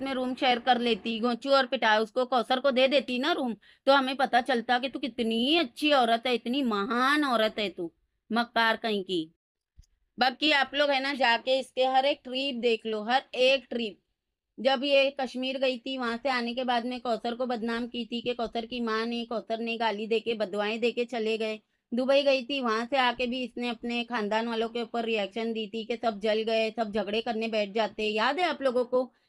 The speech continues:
हीरा के पीछे लगी हुई थी। दूसरी बार भी जब ये गई थी कश्मीर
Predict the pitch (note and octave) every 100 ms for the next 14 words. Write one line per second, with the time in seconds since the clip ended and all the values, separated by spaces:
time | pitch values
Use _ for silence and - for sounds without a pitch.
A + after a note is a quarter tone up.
0 | _ A#3 B3+ B3+ C4 C4 A3 B3+ B3+ A3
1 | A#3 A#3 G#3+ A#3 A3+ - B3+ B3 A#3+ A#3
2 | B3 A#3+ A#3+ A#3 A#3 A3+ B3 A#3 A3 A3
3 | A3+ A#3+ B3